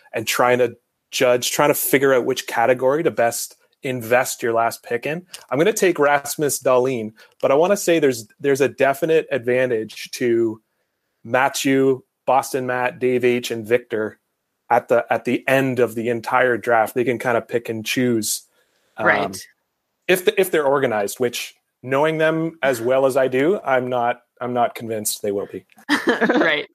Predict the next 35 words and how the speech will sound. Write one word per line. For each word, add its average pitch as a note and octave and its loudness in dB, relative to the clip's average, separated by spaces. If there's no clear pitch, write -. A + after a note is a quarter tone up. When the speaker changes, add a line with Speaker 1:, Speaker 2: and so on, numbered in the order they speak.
Speaker 2:
'Cause G3+ 2
at G3 -2
this G#3+ -2
point, F3 0
you're G3 2
speculating. D#3+ 0
You're E3+ 2
thinking, F3+ -6
"Okay, E3 -2
where F3 0
can F3+ -2
I E3+ 0
fill D#3+ 0
out C#3 0
where D#3 0
no D#3+ 0
one D#3 -2
can D#3 -8
catch F#3+ -2
me D3 -2
or F3 0
where D#3 2
I D3+ 0
don't E3 -2
think E3+ -6
anyone D#3 0
else D#3 0
is D3+ -4
going D3 0
to - -10
invest?" D3+ -2
Whereas D#3 0
they're F#3 0
gonna F3 -2
have D#3+ -2